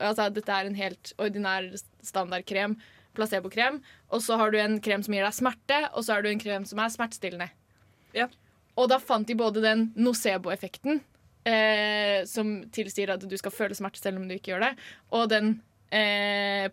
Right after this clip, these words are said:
Speaker 1: placebo-effekten da, som gjorde at du følte at det var smertestillende.
Speaker 2: Ja.
Speaker 1: Eh, og alle kremene var jo like. Eh,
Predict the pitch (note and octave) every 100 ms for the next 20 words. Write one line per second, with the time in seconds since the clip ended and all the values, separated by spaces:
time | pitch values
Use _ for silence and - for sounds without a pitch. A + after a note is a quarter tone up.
0 | - - A#3 A3+ G3+ F#3 F#3+ G3 - A#3+
1 | A3+ G#3+ G3 F#3 G#3 A3+ G3 F3 F3 F#3+
2 | - A3 A3 G#3+ G3+ F#3+ F3 G#3+ A3+ A3
3 | A3 G#3 _ _ _ _ _ - A3 G#3+
4 | G#3+ G3+ - C#4 B3+ C4 D#4 A#3 G#3+ A3+
5 | G3+ A#3 G#3+ - B3+ A#3 - - _ -
6 | - _ - A3 G#3+ G#3 G#3